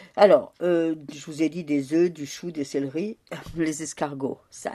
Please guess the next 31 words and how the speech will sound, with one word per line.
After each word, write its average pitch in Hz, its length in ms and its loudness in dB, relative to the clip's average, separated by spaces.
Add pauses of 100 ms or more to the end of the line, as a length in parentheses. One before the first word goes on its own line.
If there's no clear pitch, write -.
(140)
il 165 220 -6
l'adorait, 190 440 0
parce 262 160 -2
qu'il 339 100 -18
faut 294 120 -16
savoir 226 280 -2
qu'à - 120 -8
chaque - 280 -6
banquet, 147 600 -4 (360)
hmm, 202 200 -8 (580)
euh, 151 340 2 (280)
ça 214 200 -2
c'est 202 120 -4
le 156 40 -10
premier 180 260 -6
banquet, 233 320 -4
ce - 100 -18
que 147 100 -14
je - 80 -20
vous 147 80 -12
donne 139 200 -8
là, - 60 -16 (300)
à 190 80 -4
chaque 240 260 -2
banquet, 165 540 -4 (320)
et 202 260 0
il 190 220 -2
y 180 60 2
avait, 214 480 2
euh, 156 480 2 (280)
ce - 160 -20